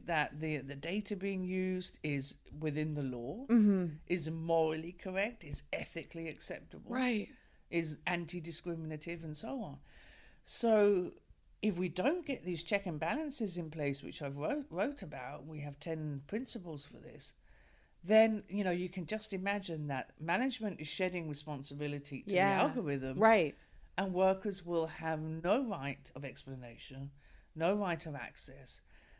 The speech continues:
Speaker 1: and the whole check and balance in the labor market will be gone.
Speaker 2: Right.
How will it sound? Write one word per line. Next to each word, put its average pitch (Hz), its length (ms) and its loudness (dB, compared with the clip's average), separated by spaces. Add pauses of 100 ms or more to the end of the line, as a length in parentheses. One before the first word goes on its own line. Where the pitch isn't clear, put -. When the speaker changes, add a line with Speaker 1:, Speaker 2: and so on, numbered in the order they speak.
Speaker 1:
and 165 140 -2
the 156 60 -2
whole 180 240 0
check 190 300 -6
and 160 120 -6
balance 156 400 0
in 139 80 -4
the 127 80 -6
labor 165 300 -6
market 131 360 -10
will 131 120 -14
be 120 100 -14
gone. 131 320 -10 (140)
Speaker 2:
Right. 190 340 6